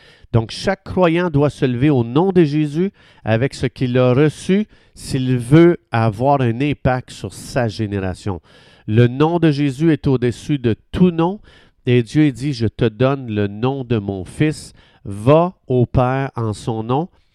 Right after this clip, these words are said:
Va, déclare en son nom. Va, prophétise en son nom. <clears throat> Va lier en son nom. Va délier en son nom. Va imposer les mains aux gens en son nom. Va chasser les démons en son nom.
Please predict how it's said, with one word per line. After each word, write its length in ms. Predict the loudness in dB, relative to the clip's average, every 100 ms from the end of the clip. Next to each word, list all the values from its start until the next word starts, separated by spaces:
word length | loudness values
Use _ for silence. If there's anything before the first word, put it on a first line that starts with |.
| -16
Va, 460 | -12 0 4 4 2 -4
déclare 600 | -2 -2 -2 -4 -2 -2
en 100 | -4
son 300 | -6 -6 -4
nom. 260 | -2 -2 -4 _ _ _
Va, 360 | -12 0 4 4
prophétise 800 | 4 0 0 -4 -4 -2 -2 -2
en 120 | -4
son 260 | -4 -4 -2
nom. 240 | -2 -4 -8 _ _ -8
<clears throat> 400 | -6 -6 -8 -12
Va 340 | -12 2 4
lier 340 | 4 2 0 0
en 140 | -2
son 300 | -6 -4 -4
nom. 220 | -2 -4 -6 _ -6
Va 300 | -6 0 0
délier 560 | 2 2 2 0 0 0
en 120 | -2
son 280 | -4 -4 -2
nom. 240 | -2 -2 -6 _ _ -14
Va 280 | -2 0
imposer 580 | 2 0 0 0 0 -2
les 180 | -2 -2
mains 200 | 0 0
aux 120 | -2
gens 220 | -2 -4 -4
en 160 | -4 -4
son 280 | -4 -6
nom. 240 | -2 -4 -4 _ _ _ -12
Va 260 | 0 0
chasser 480 | 0 -4 -8 -6 -6
les 140 | -4
démons 380 | -2 -2 -2 -6 -4
en 160 | -6
son 280 | -4 -6 -4
nom. 240 | -4 -4